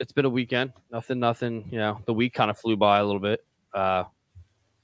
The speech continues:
other than that, you know, it's just regular, regular shit. Let everybody know. Bad boys on. O C S N landline's on. Um,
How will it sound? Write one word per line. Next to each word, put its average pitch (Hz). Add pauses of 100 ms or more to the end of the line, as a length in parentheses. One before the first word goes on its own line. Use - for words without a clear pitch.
(720)
other 160
than 135
that, 160 (320)
you 127
know, 113 (720)
it's -
just - (140)
regular, 123
regular 123
shit. - (320)
Let 123
everybody 131
know. 135 (2500)
Bad 104
boys 110
on. 117 (560)
O 113
C 117
S 113
N 113
landline's 113
on. 117 (1400)
Um, 92